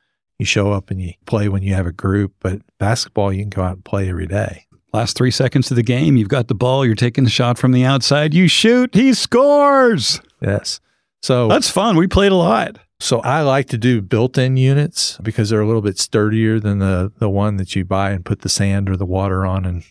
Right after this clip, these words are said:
Speaker 1: you know, on the edge of the pool type situation. So it's just simple sleeves that you put in place.
Speaker 2: So when you do that, you just gotta be very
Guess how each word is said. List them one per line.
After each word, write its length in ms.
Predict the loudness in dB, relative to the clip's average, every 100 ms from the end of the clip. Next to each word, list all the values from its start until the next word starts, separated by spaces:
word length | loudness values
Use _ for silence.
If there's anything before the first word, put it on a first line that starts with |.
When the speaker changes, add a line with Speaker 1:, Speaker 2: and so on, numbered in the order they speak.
| _
Speaker 1:
you 80 | -2
know, 80 | -2
on 100 | -2
the 100 | -2
edge 160 | -2
of 80 | -4
the 60 | -8
pool 340 | -8 -6 -6
type 280 | -6 -8 -8
situation. 720 | -12 -12 -8 -6 -6 -8 -8
So 260 | -4 -2 -2
it's 120 | -4
just 180 | -4 -2
simple 360 | -2 -2 -4 -4
sleeves 760 | -4 -2 -2 -2 -2 -4 -6 -8
that 200 | -8 -6
you 60 | -6
put 180 | -6 -6
in 120 | -6
place. 460 | -10 -10 -10 -14 -10
Speaker 2:
So 260 | -4 0 0
when 180 | 2 2
you 80 |
do 200 | 4 2
that, 280 | 2 0 0
you 60 | 0
just 160 | -2
gotta 140 | 0 0
be 120 | 0
very 400 | 0 0 0 -2